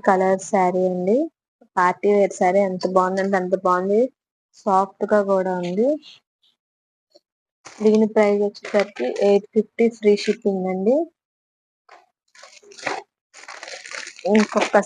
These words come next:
శారీ అండి, ఇది డైలీ వేర్ శారీ. చాలా అంటే చాలా కంఫర్టబుల్ గా ఉండిద్ది.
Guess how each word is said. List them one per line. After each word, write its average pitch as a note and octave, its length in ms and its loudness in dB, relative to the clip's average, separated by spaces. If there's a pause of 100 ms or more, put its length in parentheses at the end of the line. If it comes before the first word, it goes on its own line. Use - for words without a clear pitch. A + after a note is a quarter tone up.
శారీ F#3+ 420 0
అండి, F#3 240 -2 (100)
ఇది G3 220 -2
డైలీ G3 360 4
వేర్ G3 280 0
శారీ. F#3 300 2 (280)
చాలా G3 320 2
అంటే G3+ 140 -2 (100)
చాలా - 300 0 (140)
కంఫర్టబుల్ G3 580 -2
గా F#3 140 4
ఉండిద్ది. F3 400 0